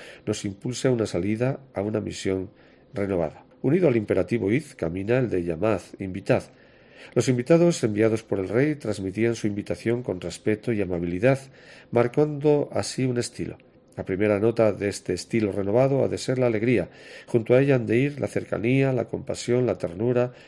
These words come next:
la magnanimidad, la benevolencia, pues solo así transmitiremos el amor y la pedagogía de Dios.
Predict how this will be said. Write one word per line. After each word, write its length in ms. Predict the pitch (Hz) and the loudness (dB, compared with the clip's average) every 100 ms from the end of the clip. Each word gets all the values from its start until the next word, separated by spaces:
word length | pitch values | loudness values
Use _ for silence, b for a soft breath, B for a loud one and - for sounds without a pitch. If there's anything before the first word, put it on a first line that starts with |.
| B - | B -4
la 140 | 92 | -2
magnanimidad, 800 | 92 87 95 92 92 92 120 123 | -2 -6 -8 -6 -4 0 2 2
la 80 | 110 | 0
benevolencia, 800 | 92 92 92 95 110 107 120 120 B B B B B | -2 -2 -2 -2 -2 0 -2 -2 B B B B B
pues 140 | - 131 | 0 4
solo 180 | 170 151 | 4 4
así 220 | - 120 | 2 0
transmitiremos 680 | 104 104 95 98 107 113 92 | -2 -4 -4 0 0 0 -4
el 80 | |
amor 380 | 85 90 110 113 - - | -4 0 -2 -2 -10 -6
y 80 | 104 | -4
la 120 | 101 | -2
pedagogía 600 | 90 92 90 82 92 80 | -2 -4 -6 -6 -4 -4
de 80 | 76 | -6
Dios. 380 | 82 80 - | -12 -14 -20